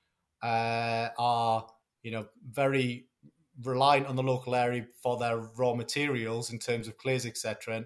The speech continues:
and therefore have limited ability to move, but have high exposure to gas prices and, and a need for very high temperature requirements. So there's a, a very, uh,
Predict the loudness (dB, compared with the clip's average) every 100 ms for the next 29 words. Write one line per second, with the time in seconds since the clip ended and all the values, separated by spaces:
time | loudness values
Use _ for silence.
0 | -8 -6 -4 -2 -2 -2 -2 -4 -4 -6
1 | -6 -12 -12 -10 -10 -12 -8 -4 -2 -4
2 | -6 -4 -4 -6 _ -20 -20 -20 -20 -6
3 | -4 0 2 2 2 -4 -6 -6 -8 -4
4 | -2 -2 -2 -2 -2 -6 -6 -6 -8 -8
5 | -4 -4 -4 -4 -6 -2 -4 -2 -4 -4
6 | -8 -6 -8 -2 0 0 -2 -4 -2 -2
7 | -4 -10 _ _ _ -12 -6 -4 -4 -6
8 | 0 0 0 -2 -6 _ _ -6 -4